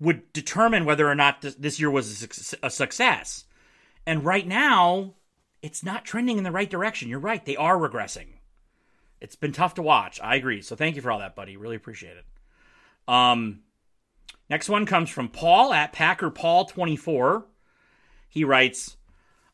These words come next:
"I guess I'm just wondering at what point Matt LaFleur is going to change. The first half suck is entirely on him, is it not?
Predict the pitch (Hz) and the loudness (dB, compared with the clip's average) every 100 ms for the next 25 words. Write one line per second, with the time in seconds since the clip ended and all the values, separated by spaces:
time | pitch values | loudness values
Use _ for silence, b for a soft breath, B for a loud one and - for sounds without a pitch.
0 | - 156 277 294 330 269 269 196 220 233 | -4 0 0 2 2 2 -2 0 0 2
1 | 220 208 160 151 214 - 196 180 160 160 | 0 0 -2 -2 -4 -4 -4 0 0 0
2 | 160 165 156 143 143 139 120 - 117 92 | -4 0 0 0 0 -2 -2 -6 -6 -6
3 | 71 - - _ _ _ _ _ - - | -16 -20 -20 _ _ _ _ _ -12 0
4 | 247 285 277 262 - - 220 214 170 180 | 0 2 2 2 2 2 2 4 0 0
5 | 165 - 185 202 220 202 170 151 135 139 | -2 -4 4 8 10 8 6 4 6 4
6 | 139 127 135 107 98 101 104 104 107 156 | 4 4 2 2 -4 -8 -8 -4 -2 -4